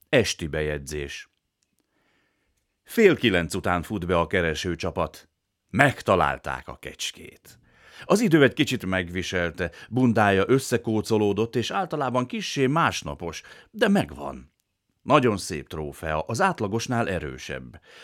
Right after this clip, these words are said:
A lövés pont a vállap közepét érte, nem csoda, hogy tűzbe rogyott. Annak ellenére, hogy a lövedék gyorsan nyílik, még ebből a távolságból is átütötte a testet.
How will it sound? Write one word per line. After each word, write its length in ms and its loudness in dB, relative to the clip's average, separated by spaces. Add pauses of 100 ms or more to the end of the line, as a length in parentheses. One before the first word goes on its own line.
(140)
A 140 2
lövés 460 2
pont 300 0
a 80 2
vállap 520 -2
közepét 540 -4
érte, 380 -4 (220)
nem 260 0
csoda, 240 0
hogy 180 -4
tűzbe 440 -8
rogyott. 520 -12 (300)
Annak 340 2
ellenére, 480 2
hogy 200 0
a 60 4
lövedék 500 2
gyorsan 440 2
nyílik, 480 0 (160)
még 220 0
ebből 320 4
a 60 6
távolságból 760 -2
is 100 -2
átütötte 680 -8
a 80 -4
testet. 580 -12